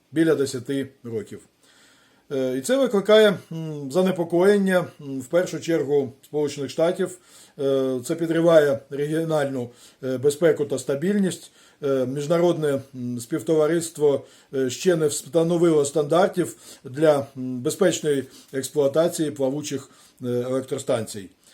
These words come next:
Е, на сьогодні є, м, працює, е, плавуча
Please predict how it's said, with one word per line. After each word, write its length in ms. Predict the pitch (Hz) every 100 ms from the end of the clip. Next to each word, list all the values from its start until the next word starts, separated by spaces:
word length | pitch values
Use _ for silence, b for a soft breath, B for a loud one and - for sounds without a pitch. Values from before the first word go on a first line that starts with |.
| b b b
Е, 180 | 123 123
на 140 | 151
сьогодні 440 | 165 208 254 208 196
є, 360 | 160 208 226 - -
м, 600 | 156 143 135 127 127 131 - - -
працює, 640 | 185 180 - 214 202 165 - B B 147
е, 300 | 147 139 135
плавуча 600 | 160 156 202 196 170